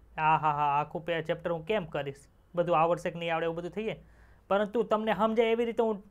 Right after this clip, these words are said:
ટ્રાન્સફર કરીને તમને આપું, તમને સરળતાથી સમજાય છે ને તમને આવડી જાય. ફરક પડે કે ન પડે? એમ જો બધી, બધી સૂર્યપ્રકાશ આખે આખો જે છે,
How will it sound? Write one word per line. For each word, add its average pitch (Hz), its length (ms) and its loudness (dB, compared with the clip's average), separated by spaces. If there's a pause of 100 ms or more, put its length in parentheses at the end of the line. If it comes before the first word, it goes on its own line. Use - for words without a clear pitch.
(380)
ટ્રાન્સફર 226 420 4
કરીને 233 240 2
તમને 220 240 0
આપું, 240 340 4
તમને 214 200 -2
સરળતાથી 220 560 2
સમજાય 233 340 4
છે 190 80 -6
ને 165 80 -6
તમને 190 220 -2
આવડી 196 260 4
જાય. - 140 -18 (540)
ફરક 190 240 4
પડે 220 180 2
કે 208 100 -8
ન 196 60 0
પડે? 170 240 -2 (1300)
એમ 220 240 4
જો 240 160 10
બધી, 185 380 6
બધી 240 260 4
સૂર્યપ્રકાશ 240 800 2 (120)
આખે 202 180 2
આખો 226 280 4
જે 220 200 4
છે, 247 160 4